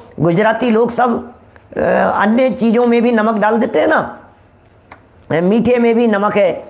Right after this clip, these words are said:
कि नमकीन में भी मीठा है, ऐसा, ऐसा होता है ना सब मिलावट।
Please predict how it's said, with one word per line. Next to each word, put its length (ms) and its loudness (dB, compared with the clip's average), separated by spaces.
कि 60 0
नमकीन 420 2
में 160 2
भी 100 2
मीठा 300 2
है, 420 0
ऐसा, 180 0
ऐसा 160 2
होता 220 0
है 80 2
ना 100 2
सब 280 -2
मिलावट। 420 0